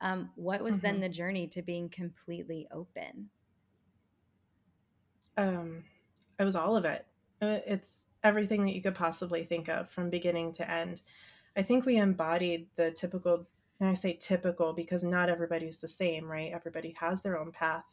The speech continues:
Speaker 2: but we really did start out just talking about it, getting excited about it, fantasizing about it together. Um, we went to a swingers club in Dallas and we were so scared.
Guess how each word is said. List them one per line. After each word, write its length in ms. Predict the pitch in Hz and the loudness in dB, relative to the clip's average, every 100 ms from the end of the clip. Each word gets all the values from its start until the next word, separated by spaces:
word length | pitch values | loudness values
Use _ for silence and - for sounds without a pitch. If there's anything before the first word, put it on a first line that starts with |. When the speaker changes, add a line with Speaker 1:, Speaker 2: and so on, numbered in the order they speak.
| - | 0
Speaker 2:
but 240 | 170 - _ _ _ _ _ _ | 0 0 _ _ _ _ _ _
we 120 | 208 214 | 0 4
really 320 | 202 202 196 | 6 6 6
did 200 | 202 185 | 4 4
start 320 | - 185 175 | 2 4 4
out 360 | 175 165 - - | 4 2 0 0
just 280 | 170 - | 0 0
talking 380 | - 156 - 185 | -4 -6 -6 -12
about 260 | 170 185 180 | -10 -10 -10
it, 140 | - _ _ _ _ _ _ - | -14 _ _ _ _ _ _ -2
getting 240 | 180 175 | -2 -2
excited 500 | 165 - 165 165 165 | -4 -2 -2 0 -2
about 280 | 160 - 196 | -4 -6 -8
it, 120 | - _ _ _ _ _ _ - | -10 _ _ _ _ _ _ 2
fantasizing 640 | 214 208 185 170 165 160 | 4 4 2 2 0 -4
about 240 | 156 147 156 | -4 -4 -4
it 140 | - | -8
together. 680 | - 175 147 - - 170 196 | -8 -6 -6 -6 -8 -10 -8
Um, 480 | 175 165 160 156 156 _ _ - | -6 -6 -6 -8 -10 _ _ -4
we 80 | 208 | 2
went 160 | 202 196 | 2 2
to 100 | 190 | 0
a 40 | |
swingers 440 | - 196 196 180 - | 0 2 4 2 -2
club 220 | 180 175 | -4 0
in 140 | 170 | 0
Dallas 440 | 165 160 175 160 - | 0 0 -2 -2 -4
and 180 | 180 | 0
we 100 | 190 | 2
were 140 | 180 175 | 2 -2
so 280 | - 185 185 | 0 2 2
scared. 480 | - 190 165 - | 2 2 2 0